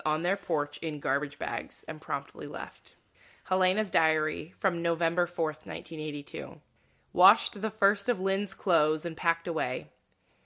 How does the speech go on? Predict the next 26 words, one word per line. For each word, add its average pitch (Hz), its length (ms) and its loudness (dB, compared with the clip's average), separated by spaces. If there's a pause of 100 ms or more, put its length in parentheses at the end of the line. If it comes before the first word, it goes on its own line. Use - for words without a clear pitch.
(220)
Rang 190 420 4
Robin 160 640 4 (160)
regarding 170 540 4
addresses 160 640 0
in 147 160 -2
Lynn's 151 260 -4
book. - 420 -4 (280)
Stirred 185 380 2
up 180 120 2
a 196 60 0
hornet's 143 440 -4
nest. - 440 -8 (300)
Chris - 340 2
rang, 131 360 -2 (400)
Joanne 190 440 6
by 180 220 8
his 202 180 -4
side, 147 580 4
and 156 180 -2
wiped 156 320 -2
me 156 120 -6
completely. 147 680 -8 (240)
Accused 180 540 -4
of 156 120 -8
slanderous 151 680 -4
lies. - 540 -8